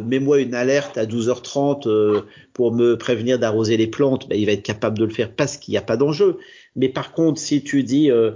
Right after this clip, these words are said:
si tu dis, « Tiens, euh, pizza chaude, préviens-moi quand le livreur va arriver », eh ben, ça, c'est pas possible. C'est pas possible parce que ça voudrait dire que, que le fournisseur du service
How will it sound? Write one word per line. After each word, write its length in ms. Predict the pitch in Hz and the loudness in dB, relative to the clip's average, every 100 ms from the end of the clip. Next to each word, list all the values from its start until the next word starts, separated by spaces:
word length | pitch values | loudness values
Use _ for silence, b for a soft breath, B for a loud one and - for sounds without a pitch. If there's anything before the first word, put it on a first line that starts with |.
| B B | B B
si 160 | - 131 | -10 -8
tu 140 | 127 | -4
dis, « 180 | 127 135 | 0 -2
Tiens, 440 | 131 - 156 156 147 | -2 -2 0 2 2
euh, 160 | 120 | 2
pizza 400 | 113 151 135 143 | 2 -2 0 0
chaude, 520 | 143 - 156 156 123 117 | 0 0 2 4 2 0
préviens-moi 760 | - 151 135 147 156 156 147 | 0 0 0 0 2 2 0
quand 180 | 147 127 | 0 0
le 140 | 123 | 2
livreur 400 | 123 120 107 131 | 0 -2 -2 -2
va 140 | 104 107 | -2 -4
arriver », 420 | 101 127 269 - _ _ _ | -2 0 -2 -4 _ _ _
eh 80 | - | -2
ben, 80 | 135 | 0
ça, 100 | 214 | 0
c'est 140 | 208 | -2
pas 140 | 180 156 | 0 0
possible. 540 | 160 - 190 139 113 | 0 0 0 0 -4
C'est 180 | - 147 | -4 -4
pas 120 | 135 | -4
possible 360 | 135 156 226 233 | -2 -2 -2 -2
parce 180 | 180 - | -2 -2
que 100 | 151 | -4
ça 160 | - | -2
voudrait 440 | 117 110 185 160 143 | -2 0 2 2 2
dire 340 | 113 123 247 - B B B | 0 -2 -4 -8 B B B
que, 420 | - 160 156 - - _ _ | -2 2 2 0 -12 _ _
que 100 | - | 2
le 300 | 147 139 120 | 4 4 2
fournisseur 720 | 117 - 170 160 151 - 170 | 0 0 0 0 -4 -2 -2
du 80 | 131 | -2
service 800 | - 139 117 117 123 - - _ | -4 -2 -2 -2 -2 -4 -8 _